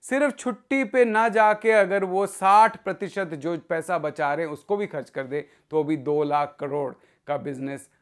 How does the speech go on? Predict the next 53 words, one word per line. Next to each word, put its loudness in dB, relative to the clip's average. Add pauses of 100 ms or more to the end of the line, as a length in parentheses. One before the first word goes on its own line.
(120)
बनता -4
है। -8
आप -10
सोच -6
लीजिए, -12
ये -6
बहुत -2
सारा 0
पैसा -4 (260)
जा 0
रहा -2
है। -10 (260)
इससे -4
हमें 0
कुछ -8
नहीं -6
पता -2
चल -4
रहा -2
है -2
कि -6
इकोनॉमी -2
पटरी -4
पर -2
आई 0
है -2
या 0
नहीं। -8 (400)
किन 4
लोगों 6
को 0
फ़ायदा -2
है? -12 (120)
जो -2
संपन्न -4
मिडिल -4
क्लास -6
है, 0
उनकी -4
बचत -2
भी -4
बढ़ 0
रही 0
है, 2 (220)
साथ 8
में -2
वो 6
नई 2
चीज़ें -2
भी -2
खरीद -4
रहे -4
हैं। -14